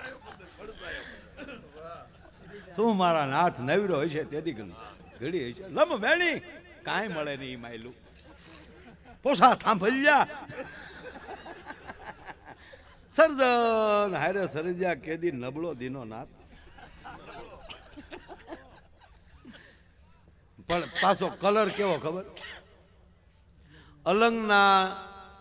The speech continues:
શીપના ખાડામાંથી, બાપુ તમે મને પાર્લામેન્ટમાં યાદ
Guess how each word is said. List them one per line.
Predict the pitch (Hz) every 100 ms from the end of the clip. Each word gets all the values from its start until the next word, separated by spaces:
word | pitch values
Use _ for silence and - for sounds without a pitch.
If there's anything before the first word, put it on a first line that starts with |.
| 190 - - - - - -
શીપના | 190 226 233 196 185
ખાડામાંથી, | - 160 190 208 175 151 143 139 - - - - - _ - - _ - - -
બાપુ | 180 196 196
તમે | - 180 196
મને | 185 190 190 170 139 -
પાર્લામેન્ટમાં | 156 175 180 165 160 143 143
યાદ | 139